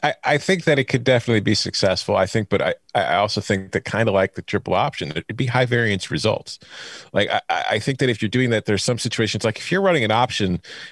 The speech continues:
and you get down multiple scores, it's really hard for you to come back because you're not used to throwing. If you're taking a lead and you're running that "we never punt, we always go for it,"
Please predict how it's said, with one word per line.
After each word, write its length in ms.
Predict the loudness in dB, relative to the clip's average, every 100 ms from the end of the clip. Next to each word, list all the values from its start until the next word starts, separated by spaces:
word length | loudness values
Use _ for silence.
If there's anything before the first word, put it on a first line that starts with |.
| -4 0
and 240 | 0 2
you 80 | 0
get 160 | 0
down 220 | 0 2 2
multiple 320 | 0 -2 -4
scores, 440 | 0 2 2 0 -2
it's 240 | -2 0
really 300 | 2 2 4
hard 360 | 4 4 2 0
for 80 | -2
you 100 | -2
to 80 |
come 200 | -2 0
back 260 | 2 0 -2
because 380 | -4 -2 -2 -8 _
you're 140 | -2
not 220 | 0 0 -2
used 220 | -4 -6
to 60 |
throwing. 340 | -2 0 0 -4 -16 -20 -20 _ _ _ _ _ -4
If 220 | -4 -2
you're 140 | -6
taking 440 | -2 -4 -2 -2 0
a 60 |
lead 520 | 0 0 0 0 0 0
and 140 | 2
you're 100 | 2
running 280 | 4 2 4
that 180 | 4 2
"we 160 | -2 0
never 300 | 0 0 0
punt, 420 | 2 0 0 -2
we 120 | 2
always 360 | 2 2 0 2
go 220 | 0 0
for 280 | 0 0
it," 100 | 0